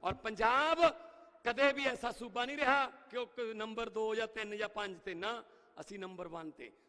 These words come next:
ਸਾਨੂੰ ਨੰਬਰ ਵਨ ਬਿਨਾਂ ਹੋਈ ਕੋਈ ਹੋਰ ਪੋਜੀਸ਼ਨ ਪਸੰਦ ਹੀ ਹੈ ਨਹੀਂ ਸਾਨੂੰ। ਸੋ ਅਸੀਂ ਉਹ, ਉਹ, ਉਸ ਕੌਮ 'ਚੋਂ ਆ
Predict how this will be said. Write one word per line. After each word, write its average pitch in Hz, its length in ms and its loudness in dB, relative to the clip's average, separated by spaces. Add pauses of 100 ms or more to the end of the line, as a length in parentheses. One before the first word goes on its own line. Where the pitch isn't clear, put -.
(120)
ਸਾਨੂੰ 190 260 -8
ਨੰਬਰ 190 300 -8
ਵਨ 180 220 -8
ਬਿਨਾਂ 190 200 -8
ਹੋਈ 190 380 -4 (240)
ਕੋਈ 185 120 -4
ਹੋਰ 180 240 -4
ਪੋਜੀਸ਼ਨ 185 440 -10
ਪਸੰਦ 277 480 -4
ਹੀ 277 100 0
ਹੈ 214 120 -2
ਨਹੀਂ 202 140 -8
ਸਾਨੂੰ। 180 320 -8 (540)
ਸੋ 214 160 -6
ਅਸੀਂ 285 400 0 (520)
ਉਹ, 262 220 4
ਉਹ, 247 680 0
ਉਸ 254 140 -6
ਕੌਮ 240 360 -2
'ਚੋਂ 285 260 -4
ਆ 269 200 -4